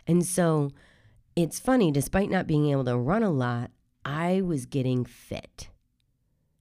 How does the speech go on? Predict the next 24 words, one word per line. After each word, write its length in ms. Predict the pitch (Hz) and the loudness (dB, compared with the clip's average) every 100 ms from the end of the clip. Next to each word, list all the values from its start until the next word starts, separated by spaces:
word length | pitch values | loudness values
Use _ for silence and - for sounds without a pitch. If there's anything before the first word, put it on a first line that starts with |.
| _ _ _ - | _ _ _ 0
because 420 | 131 - 135 127 | 0 0 -2 0
I 80 | 131 | -2
had 240 | 123 110 | -2 -4
the 80 | 117 | -6
time. 640 | - - 120 123 147 190 - | -8 -6 -4 -2 -2 -6 -8
I 60 | 117 | -10
was, 280 | 113 - - _ _ _ _ - | -10 -14 -20 _ _ _ _ -10
again, 640 | 123 131 123 127 143 147 - _ _ _ _ _ _ - | -6 -2 0 0 0 -2 -12 _ _ _ _ _ _ -2
you 120 | 135 | -2
know, 320 | 120 127 175 - - | 0 -4 -6 -12 -8
you, 540 | 123 127 127 123 110 - | -4 -2 -2 -4 -8 -8
your 160 | 127 123 123 - | -6 -6 -8 -16
kid 480 | - 151 143 - | -8 -6 -8 -8
doesn't 500 | - 127 131 156 156 - _ _ _ _ _ _ _ _ _ - | -6 -4 -2 -2 -2 -8 _ _ _ _ _ _ _ _ _ -4
need 640 | 135 135 147 151 165 139 | -2 0 0 0 -2 -2
you 140 | 139 131 | -2 0
in 80 | |
the 80 | 127 | -2
same 420 | 120 131 131 139 | -2 -2 -2 -2
way 200 | 139 131 | 0 -2
they 280 | 123 127 123 | -2 -2 -4
start 380 | 113 - 127 - | -6 -4 -4 -2
needing 500 | 123 127 127 139 131 | -2 0 0 0 0
you 500 | 120 113 110 107 | 0 0 -2 -4